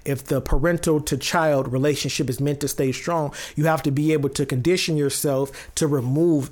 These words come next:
everything that is unnecessary to what the actual issue is and attack the issue. It's hard. It, it's, it's, it's a very difficult thing to do,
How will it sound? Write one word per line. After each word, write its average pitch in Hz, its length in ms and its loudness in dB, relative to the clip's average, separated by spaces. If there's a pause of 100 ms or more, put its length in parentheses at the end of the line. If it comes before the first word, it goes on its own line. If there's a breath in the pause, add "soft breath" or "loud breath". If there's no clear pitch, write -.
(140)
everything 170 1040 0
that 147 180 2
is 143 220 -2
unnecessary 135 1000 -2 (260 loud breath)
to 160 120 -2
what 143 460 0
the - 200 -4
actual 139 500 -2
issue 147 360 0
is 117 240 -2 (300 loud breath)
and 135 380 -2 (340 loud breath)
attack 139 400 -2
the - 120 -4
issue. 139 280 -4 (3500 soft breath)
It's 113 140 -6
hard. 151 360 0 (720 loud breath)
It, 139 280 0
it's, 131 340 -2
it's, 127 300 -4 (240 loud breath)
it's - 160 -4
a 139 60 -2
very 165 340 2
difficult 151 520 -2
thing 147 220 0
to 135 140 -2
do, 139 480 0